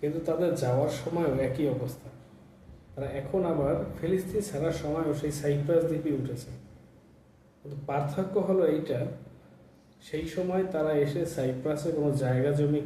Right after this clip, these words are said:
কিনেন নাই, অস্থায়ীভাবে উঠেছেন, কিছু সময়ের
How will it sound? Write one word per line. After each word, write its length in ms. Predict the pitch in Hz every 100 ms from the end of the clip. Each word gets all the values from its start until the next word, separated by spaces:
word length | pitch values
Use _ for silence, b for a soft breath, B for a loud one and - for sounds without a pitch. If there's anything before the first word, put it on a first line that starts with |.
| -
কিনেন 220 | 147 147
নাই, 220 | 151 190 - - - - - - - - - - - - - - -
অস্থায়ীভাবে 760 | 143 151 147 170 165 165 151 156
উঠেছেন, 540 | 151 147 147 - 170 - - -
কিছু 220 | 151 170
সময়ের 360 | 147 151 147